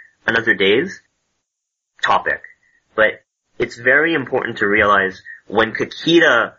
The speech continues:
says, "No, you shouldn't act like this," which is really reading between the lines what he's trying to communicate, he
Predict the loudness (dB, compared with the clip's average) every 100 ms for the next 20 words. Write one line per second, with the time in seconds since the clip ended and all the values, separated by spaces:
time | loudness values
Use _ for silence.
0 | _ -2 0 0 -2 0 2 2 -2 -2
1 | 0 0 0 2 2 2 -4 -4 -8 -4
2 | -2 -2 -4 -4 -2 2 2 0 -6 -6
3 | 2 2 2 0 0 -2 0 0 0 -2
4 | -2 -2 -2 -4 -6 -14 _ _ _ _
5 | _ -4 -2 -4 -6 -2 0 0 -2 -6
6 | -8 _ _ _ _ _ _ _ _ _
7 | _ _ _ _ _ _ _ -8 0 2
8 | 2